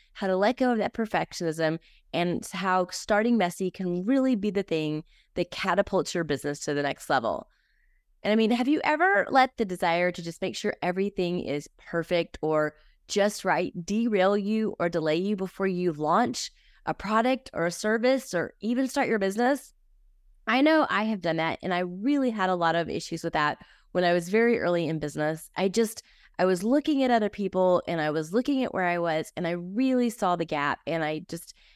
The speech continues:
had this huge desire to make sure everything was perfect before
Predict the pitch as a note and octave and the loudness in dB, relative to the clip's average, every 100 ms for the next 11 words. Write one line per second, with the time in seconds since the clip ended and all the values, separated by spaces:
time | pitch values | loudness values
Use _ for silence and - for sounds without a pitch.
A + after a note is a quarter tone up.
0 | - F#3 E3+ E3+ E3+ - - B3 B3 A3+ | -6 -2 -2 0 -2 -4 -2 2 2 2
1 | G#3+ G3+ F3 D#3+ D#3+ E3+ F3 - - A3 | -2 0 2 2 0 -2 -4 -4 -4 -4
2 | - E3 E3+ F3+ E3 E3 D#3+ - - A3 | -2 -4 -2 -4 -4 -4 -6 -8 -4 -4
3 | E3 C3 - - _ - - _ G#3+ G#3 | -2 -4 -6 -16 _ -20 -20 _ 0 0
4 | F#3 E3+ F3 | 0 2 2